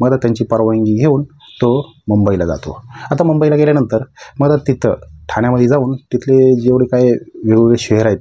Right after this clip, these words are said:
त्या शहरामध्ये फिरतो, काम कुठं मिळते कारण त्याची चाचपणी करत असतो, पण आता त्याला काम कुठंच मिळत नसल्यामुळे त्याच दरम्यान त्याला असं कळतं की पालघर जिल्ह्यामध्ये वसई विरार जे आहे, तिथं आपल्या गावातीलच काही आपले मित्र काम करतायत म्हणून. मग आता त्यांचा शोध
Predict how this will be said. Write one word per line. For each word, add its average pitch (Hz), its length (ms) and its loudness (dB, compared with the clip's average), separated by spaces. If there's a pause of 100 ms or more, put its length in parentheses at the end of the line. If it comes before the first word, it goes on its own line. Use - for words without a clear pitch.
त्या 110 140 0
शहरामध्ये 107 440 0
फिरतो, 110 560 -2 (220)
काम 104 180 -2
कुठं 107 200 2
मिळते 104 240 2
कारण 104 120 0
त्याची 104 140 2
चाचपणी 107 440 -2
करत 123 240 0
असतो, 135 280 -2 (380)
पण 151 100 -2
आता 139 60 -2
त्याला 135 220 -4
काम 131 220 -2
कुठंच 120 280 -2
मिळत 123 220 0
नसल्यामुळे 120 380 0 (120)
त्याच 139 300 -2 (140)
दरम्यान 117 320 0
त्याला 120 220 -2
असं 117 180 -4
कळतं 131 300 -2
की 123 460 2 (600)
पालघर 110 340 0
जिल्ह्यामध्ये 117 560 2 (400)
वसई 110 220 -2
विरार 113 320 2
जे 117 120 4
आहे, 120 200 2
तिथं 117 360 -2 (540)
आपल्या 110 220 -4
गावातीलच 113 420 -2
काही 107 220 -2
आपले 107 240 -2
मित्र 110 300 0 (180)
काम 104 160 -4
करतायत 90 420 -8
म्हणून. 82 180 -10 (460)
मग 139 80 0
आता 147 100 -2
त्यांचा 135 340 0
शोध 127 240 -2